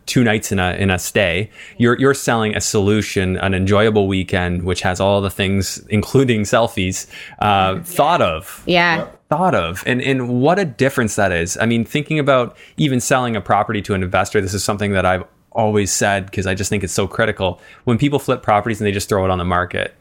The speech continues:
Speaker 1: I'm like, "Why not sell it to an investor? Like, why not, why not flip a property, put a rental in there, and then, or put a renter in there, create cash flow, and then you're no longer selling a property. You're selling a solution to somebody's need for cash flow." So thinking more about the end consumer, thinking about what solution you can bring to them,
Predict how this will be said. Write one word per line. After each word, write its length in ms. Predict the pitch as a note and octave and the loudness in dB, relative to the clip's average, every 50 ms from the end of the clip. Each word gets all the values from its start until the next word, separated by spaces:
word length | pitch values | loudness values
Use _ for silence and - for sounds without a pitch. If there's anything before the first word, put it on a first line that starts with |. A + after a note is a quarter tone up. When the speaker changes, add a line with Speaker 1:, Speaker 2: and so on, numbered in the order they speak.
| _ _ _ _ - | _ _ _ _ -6
Speaker 1:
I'm 80 | - A#2+ | -2 -2
like, 120 | A#2 A2+ - | -2 0 0
"Why 120 | B2+ D3+ | 0 0
not 180 | F#3 F#3+ F3+ - | 0 0 -4 -2
sell 200 | - D3 C#3+ C3 | 0 2 2 2
it 80 | - | 0
to 80 | - A#2 | -2 -4
an 80 | G#2 G2 | -2 -2
investor? 560 | F#2 F2+ G2 G#2+ A#2+ - - - F2 F2 - | -2 -2 0 0 0 0 -4 -6 -8 -6 -6
Like, 140 | - F#2 G#2 | -8 -6 -2
why 160 | G2+ G#2+ A#2+ | 0 0 0
not, 260 | C3 B2 A#2 - - _ _ - | 0 0 -2 -4 -6 _ _ -4
why 100 | B2 B2+ | -2 -2
not 100 | C3 A#2 - | -2 -2 0
flip 200 | - F3+ D3 C3 | 0 0 0 0
a 60 | A2 | 0
property, 340 | - B2 A#2 A2 A2 G#2 G2+ | 2 2 2 2 0 -2 -4
put 160 | - B2 G#2+ | -2 0 0
a 60 | G2+ | 0
rental 460 | G2 F#2+ G2 G2 A#2 - - G#2 G2 F2+ | 2 2 0 0 0 0 0 0 0 0
in 80 | F2+ | 0
there, 120 | F2+ F2+ F2+ | 0 0 0
and 140 | F#2+ G#2 | 0 0
then, 220 | G#2 G2 G2 F#2 - - _ _ _ _ | 0 0 0 -2 -4 -8 _ _ _ _
or 120 | - A2+ G2+ | -2 -2 0
put 160 | - B2 G#2+ | 0 0 2
a 40 | G2 | 2
renter 360 | G2 A2 C#3 - - A2 F#2 | 2 0 0 0 -2 -2 -2
in 60 | F2 | -2
there, 300 | F2 E2+ E2+ F#2 G2+ G#2+ - _ _ _ _ _ | -2 -2 -2 -2 -4 -6 -12 _ _ _ _ _
create 320 | - - C#3+ C#3 A#2+ A2 - | -4 0 2 2 2 0 -4
cash 300 | - B2+ C3+ D#3 - - | -4 -4 -4 -6 -6 -6
flow, 260 | - G#2 F#2 F2+ - | -2 -2 0 0 0
and 140 | G#2+ A2+ A#2 | 0 0 2
then 100 | A#2+ B2 | 2 2
you're 100 | A#2+ A#2+ | 2 2
no 140 | C3 C3+ | 2 2
longer 240 | C#3+ C#3 C3+ B2+ A2 | 2 2 2 2 0
selling 240 | - B2 A2+ G#2 G2+ | 0 0 -2 -2 -2
a 40 | F#2 | -4
property. 520 | - G#2+ G2 F#2 - - E2+ F2 F#2 F#2 - | -2 -2 -4 -4 -4 -8 -10 -10 -10 -6 -4
You're 120 | G#2 G2 | -4 -2
selling 360 | - - G2 F2+ F2+ F2+ E2+ | -2 -2 -2 -2 -2 -4 -4
a 60 | - | -4
solution 640 | - - - F2+ F#2 F2 F2 - - D#2+ - F2+ F2 - _ _ _ _ | -4 -2 -2 -2 0 -2 -2 -4 -4 -6 -6 -6 -8 -10 _ _ _ _
to 120 | - F#2+ | -4 -4
somebody's 440 | - - G2 F#2+ F#2+ F#2+ F#2 F2+ F#2 | -2 -2 -2 0 0 0 -2 -2 -2
need 240 | F#2+ F#2 F2+ F2 - | -2 -2 -2 -2 -4
for 100 | - E2+ | -4 -4
cash 280 | - F#2 - - - | -4 -4 -6 -6 -8
flow." 280 | - - - - - - _ _ _ _ _ _ _ _ _ _ - | -8 -8 -8 -8 -10 -14 _ _ _ _ _ _ _ _ _ _ -4
So 240 | - D3 C3+ B2+ B2 - B2+ | 0 2 2 2 0 -2 -4
thinking 420 | - - F#3 G3+ G3 - G#3 G3 F3+ | -2 0 2 2 2 2 2 2 2
more 180 | D#3+ D#3+ D#3 | 2 2 2
about 240 | D3+ C#3 C#3 B2+ - | 2 2 2 0 0
the 80 | C3 A#2 | 0 -2
end 160 | A#2 A#2+ A2 | -2 -2 0
consumer, 400 | A#2+ A2 - - A2+ A2 G#2+ G#2 | -2 -2 0 0 2 2 2 0
thinking 380 | - - D3+ D3+ C#3+ E3 D#3 | 0 -2 -2 -2 -2 0 0
about 240 | D3 B2+ C3+ B2+ A2 A2 | 0 2 2 2 2 2
what 220 | A2+ A#2+ A2 - | 0 0 0 0
solution 760 | - - - B2 A2+ G#2 G2 G#2 A2 A2+ A2 - A2+ G#2 G2+ | -4 -2 0 2 2 4 4 4 2 2 2 0 -2 -2 0
you 80 | G2 | -2
can 180 | F#2 - G2 F2+ | -2 -2 -2 0
bring 320 | E2+ G2+ G2 G2 A2+ A#2+ A2+ | 0 0 2 2 2 0 0
to 120 | A2+ G2+ | 0 0
them, 280 | F#2+ F#2 F2 F2 F2+ | 0 0 0 -2 -4